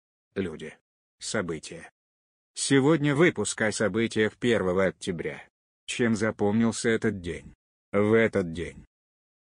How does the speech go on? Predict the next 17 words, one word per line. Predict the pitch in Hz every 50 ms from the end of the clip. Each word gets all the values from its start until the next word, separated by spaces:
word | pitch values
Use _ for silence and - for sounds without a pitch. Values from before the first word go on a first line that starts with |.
| _ -
первое | 131 131 135 127 123 113 120 120 113
ноября | 117 117 117 113 120 123 139 127 113 98
тысяча | - - 110 - - 127 - - 131 123
восемьсот | 117 120 113 - 120 113 104 - 139 135 123 110
девяносто | 117 120 117 120 117 120 120 110 - - 113
девятого | 101 110 113 110 113 110 107 - 110 104 107 95
года, | 87 87 80 78 78 76 - _ _ _ _ _ _ _ _ _ _ _ _ -
на | - 117 117 120 120 117
воду | 107 113 113 113 120 147 143
спущен | - - - - 113 110 - - - 98 92 90
крейсер | - 98 98 98 101 - - 107 107
«Варяг». | 101 101 95 95 85 80 - - - - - _ _ _ _ _ _ _ _ _ _ _ _ _ -
Крейсер | 135 127 117 95 85 80 - 107 98
«Варяг» — | 95 101 104 104 117 120 - -
легенда | 98 98 92 82 82 92 95 95 101 92 104
русского | 98 104 110 107 - - - 101 92 104
флота. | - - 101 101 98 95 - - 80 -